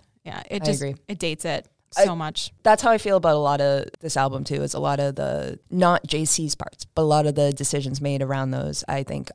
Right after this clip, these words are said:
Speaker 2: date it very, very much. I, even so many so much of this album is just him making sexual sounds again and again and again and again. And even that is, like, that's, like, such a weird thing of the past I didn't even realize was a thing of the past, but it's like, yeah, you don't <laughs> hear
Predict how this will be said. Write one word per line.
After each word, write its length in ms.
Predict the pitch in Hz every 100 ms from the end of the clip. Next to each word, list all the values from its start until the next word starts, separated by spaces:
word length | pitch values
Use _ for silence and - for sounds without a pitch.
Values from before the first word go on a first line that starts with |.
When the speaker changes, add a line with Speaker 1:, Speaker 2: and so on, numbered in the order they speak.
| -
Speaker 2:
date 180 | 143
it 120 | 135 -
very, 380 | 147 147 131 117
very 220 | 53 55
much. 260 | - - - - - - - _ _ _ _ -
I, 180 | 156 -
even 500 | - 202 208 233 214
so 180 | - 202
many 440 | 196 190 185 120 - _ _ _ _ _ _ _ _ _ _ _ -
so 240 | - 208
much 200 | 202 196
of 60 | 196
this 120 | 175
album 340 | 151 160 170
is 160 | 156 143
just 240 | 156 147
him 180 | - 160
making 440 | 156 147 156 147 139
sexual 440 | - 151 - 147
sounds 580 | 139 143 147 165 160 - -
again 220 | 147 151
and 120 | 151 151
again 160 | 151
and 120 | 151
again 200 | 151 156
and 60 | 151
again. 280 | 147 156 156
And 120 | 185
even 200 | 202 208
that 200 | 180 170
is, 140 | 165 156
like, 280 | 147 - -
that's, 160 | 180 202
like, 100 | 196
such 220 | 208 196
a 60 | 185
weird 200 | 185 180
thing 120 | 175
of 40 |
the 60 | 147
past 240 | 151 151
I 80 | 160
didn't 140 | 156
even 280 | 170 156 147
realize 640 | 147 147 156 156 160 170 190
was 160 | 185
a 60 | 190
thing 160 | 196
of 60 | 185
the 80 | 190
past, 340 | 185 190 196
but 100 | 185
it's 120 | 156
like, 180 | - -
yeah, 140 | 180 180
you 80 | -
don't 260 | 202 208 -
<laughs> 40 |
hear 260 | - - 220